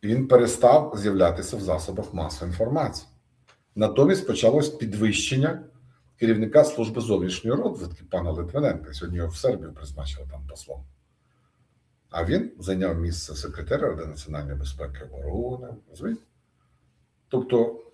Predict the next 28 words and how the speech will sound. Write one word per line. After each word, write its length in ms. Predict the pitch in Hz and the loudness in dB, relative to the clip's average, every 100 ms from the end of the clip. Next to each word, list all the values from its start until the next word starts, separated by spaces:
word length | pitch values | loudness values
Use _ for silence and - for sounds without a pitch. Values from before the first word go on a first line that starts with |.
| _ _ _ _ _ _ _ | _ _ _ _ _ _ _
я 100 | 110 | -2
так 160 | 113 95 | 0 -2
розумію, 300 | 101 113 110 | -2 0 -2
що 120 | - | -4
хтось 260 | - 113 - | -4 -4 2
великий 360 | 113 104 107 | 2 2 0
і 40 | 104 | -4
потужний 560 | 104 98 156 127 95 | -4 -4 -4 -2 -4
знайшов 440 | 85 98 - 101 87 | -2 -4 -2 -2 -2
йому 180 | 85 | -2
альтернативу 720 | 82 76 71 78 73 135 139 92 | -4 -6 -10 -10 -8 -6 -4 -6
і 40 | |
почав 360 | - - 98 87 | -8 -8 -6 -6
його 220 | 80 76 - - _ _ | -10 -14 -20 -20 _ _
Буданова 680 | 87 90 87 95 95 80 73 | -12 -6 -4 2 2 2 -6
відсовувати. 680 | 71 - 104 123 113 110 _ _ _ _ _ _ _ _ - - - _ _ _ _ _ _ _ _ _ _ _ _ _ _ _ | -8 -6 -2 0 -2 -6 _ _ _ _ _ _ _ _ -12 -12 -14 _ _ _ _ _ _ _ _ _ _ _ _ _ _ _
<clears throat> 140 | - 90 - - - - _ _ _ _ _ _ - - _ _ _ _ | -4 -4 -6 -8 -16 -20 _ _ _ _ _ _ -20 -20 _ _ _ _
Буданов 340 | 107 135 117 | 8 10 10
зник 340 | 92 92 101 - | 4 2 0 -2
з 160 | - | -6
радарів, 680 | 85 82 92 92 180 196 190 - - _ | -4 0 2 8 8 8 2 -6 -20 _
уже 260 | 98 92 98 | -10 -2 0
не 100 | 90 | 2
давав 340 | 95 90 80 | 2 4 2
він 140 | 73 73 | 0 -8
таких 340 | 73 - 71 | -10 -10 -8
великих 400 | 78 73 69 69 | -8 -8 -10 -12
інтерв'ю. 560 | 85 110 143 98 202 | -12 -8 -6 -6 -8